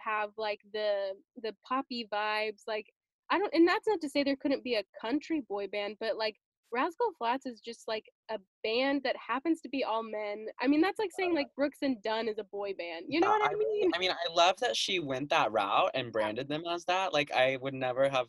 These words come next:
Speaker 2: thought to put those two pieces together. I mean, they are all men, and they
Speaker 1: They
Speaker 2: are
Speaker 1: are a
Speaker 2: in a
Speaker 1: band.
Speaker 2: band. So, it is a boy band. To say that the Rascal Flatts boy band i-,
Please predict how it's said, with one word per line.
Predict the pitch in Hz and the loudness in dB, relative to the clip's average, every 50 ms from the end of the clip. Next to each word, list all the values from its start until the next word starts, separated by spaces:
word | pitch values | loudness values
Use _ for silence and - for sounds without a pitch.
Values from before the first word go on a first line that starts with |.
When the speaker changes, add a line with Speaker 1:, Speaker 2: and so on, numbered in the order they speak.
| _ - | _ 0
Speaker 2:
thought | 113 104 98 - - | 2 2 2 0 -4
to | 127 | -8
put | 117 - 123 101 - | -6 -6 -6 -4 -2
those | 113 113 113 - | -4 -4 -4 -4
two | - - 117 | -8 -12 -10
pieces | 123 113 113 - 120 110 | -10 -10 -10 -10 -10 -10
together. | 110 117 113 110 113 135 131 | -6 0 2 2 4 6 4
I | 127 135 | 6 6
mean, | 139 143 143 | 4 4 6
they | 143 139 - - | 4 4 4 4
are | 117 123 123 139 120 | 4 6 6 6 6
all | 123 135 135 | 6 4 2
men, | 131 120 113 104 104 110 123 160 196 196 - | 0 -2 -2 -2 -2 -2 -4 -4 -6 -8 -6
and | - 117 120 120 120 120 120 120 117 113 | -4 -2 0 0 0 0 -2 -4 -2 0
they | 123 120 120 120 120 117 117 - _ _ _ _ _ _ _ - | 2 4 4 4 2 2 -2 -6 _ _ _ _ _ _ _ -2
Speaker 1:
They | 226 233 | 2 4
Speaker 2:
are | 226 226 302 | 6 6 6
Speaker 1:
are | |
a | 349 | 4
Speaker 2:
in | - | 2
a | 311 | 0
Speaker 1:
band. | 359 392 320 269 262 | 0 0 0 0 0
Speaker 2:
band. | - - _ _ _ 392 392 - _ _ _ _ - - | -4 -6 _ _ _ -20 -20 -20 _ _ _ _ -20 -18
So, | - - 160 151 147 143 143 139 139 135 - - _ _ _ _ | 2 6 8 10 10 10 10 10 8 6 4 2 _ _ _ _
it | 143 156 151 - | 4 6 6 6
is | 143 151 160 165 190 | 4 2 2 4 2
a | 190 | -2
boy | 165 147 139 135 131 | 4 6 6 6 6
band. | 135 131 127 131 135 - | 4 0 0 -2 0 0
To | 156 147 | -2 -2
say | - - - 151 156 170 175 | 0 4 6 6 8 8 6
that | 190 - | 4 0
the | 185 175 147 | 0 0 2
Rascal | 131 120 113 113 113 123 - - _ 139 131 - | 4 4 4 4 4 2 0 -2 _ -8 -4 0
Flatts | 127 120 113 113 113 - - | 2 4 4 4 4 2 -2
boy | - 113 110 113 117 113 | -6 -2 0 0 2 2
band | 117 117 117 113 113 113 113 - 117 | 2 2 4 4 2 0 0 -4 -8
i-, | 113 117 | -10 -10